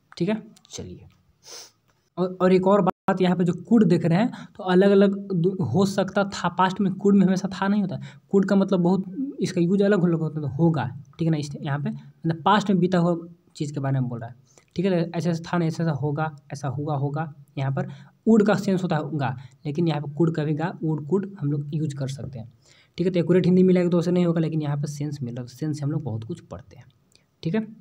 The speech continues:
चलिए, क्योंकि एक model का बहुत यूज होता है ना, तो past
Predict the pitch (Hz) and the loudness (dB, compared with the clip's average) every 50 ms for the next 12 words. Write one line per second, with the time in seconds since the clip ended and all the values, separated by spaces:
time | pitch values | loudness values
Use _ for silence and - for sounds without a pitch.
0 | _ _ _ - - 90 - - - - - - _ _ _ _ _ _ _ _ | _ _ _ -10 -10 -8 -8 -10 -14 -16 -20 -20 _ _ _ _ _ _ _ _
1 | _ _ _ - - - - - _ _ _ _ - 180 165 - 214 202 190 196 | _ _ _ -20 -20 -20 -20 -20 _ _ _ _ 0 0 2 4 4 4 6 6
2 | 196 190 185 185 - _ 196 190 190 190 165 165 170 196 190 180 165 165 170 151 | 4 4 4 2 2 _ 0 2 2 2 2 4 2 2 0 0 2 2 2 2
3 | 160 151 151 147 143 151 151 151 139 135 139 - 147 143 143 | 2 0 0 0 0 0 0 0 -2 -2 -4 -4 -4 -6 -6